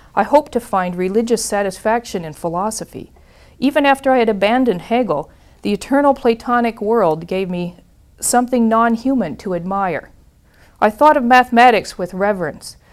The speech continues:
and suffered when Wittgenstein led me to regard it as nothing but tautologies. I've always ardently desired to find some justification for the emotions inspired by certain things that seem to stand outside human life and to deserve feelings of awe.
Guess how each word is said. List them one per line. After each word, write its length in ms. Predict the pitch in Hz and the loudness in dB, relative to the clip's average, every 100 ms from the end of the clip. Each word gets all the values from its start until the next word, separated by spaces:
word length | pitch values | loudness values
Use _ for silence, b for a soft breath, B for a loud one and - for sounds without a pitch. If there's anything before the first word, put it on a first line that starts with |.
| b b b | b b b
and 160 | - 233 | -4 -2
suffered 480 | - 294 294 190 - | 4 4 4 -2 -2
when 180 | 165 | -6
Wittgenstein 640 | 165 226 220 214 - 190 180 | 0 0 0 -4 -2 -2 2
led 180 | 196 196 | 0 0
me 120 | 196 | -6
to 140 | 190 | -6
regard 420 | 175 165 175 196 190 | -6 -2 0 0 0
it 120 | 156 | -4
as 160 | 151 | -6
nothing 380 | 190 202 220 170 | -4 -6 -4 -8
but 160 | 151 151 | -8 -8
tautologies. 920 | 170 156 - 175 175 147 135 - - _ _ b b b b b | -10 -8 -2 0 0 -4 -14 -16 -18 _ _ b b b b b
I've 180 | 214 226 | 2 4
always 380 | 240 320 330 302 | 4 4 4 0
ardently 400 | 233 262 233 233 | 2 2 0 -2
desired 680 | 214 202 208 214 190 147 - b b b b b | 0 0 2 0 0 -4 -8 b b b b b
to 100 | - | -8
find 420 | 185 269 277 208 | -2 2 2 2
some 260 | - 254 269 | -2 0 2
justification 840 | 254 262 240 233 - 247 262 180 156 | 0 0 -4 -6 -4 -4 -4 -6 -8
for 140 | 190 | -6
the 80 | 190 | -4
emotions 640 | 190 220 262 - 170 165 | 0 0 0 -4 -10 -6
inspired 680 | 190 - - 262 269 202 151 | -8 -8 -8 -4 -2 -2 -4
by 120 | 165 | -6
certain 380 | 170 - 262 208 | -4 -4 -4 -6
things 400 | 202 170 160 - | -6 -8 -8 -8
that 180 | - 160 | -6 -6
seem 300 | - 262 277 | -4 -2 -2
to 100 | 269 | -4
stand 400 | - - 202 190 | -8 -6 -6 -4
outside 580 | 190 202 - 233 247 214 | -6 -6 -2 0 0 -2
human 380 | - 247 220 196 | -4 -2 -2 -4
life 360 | 220 156 143 - | -4 -4 -8 -12
and 120 | 185 | -10
to 120 | 190 | -10
deserve 520 | 175 180 240 233 165 | -8 -2 -2 -2 -6
feelings 460 | - 214 196 185 180 | -8 -6 -6 -8 -8
of 120 | 175 | -8
awe. 300 | 196 151 113 | -6 -6 -10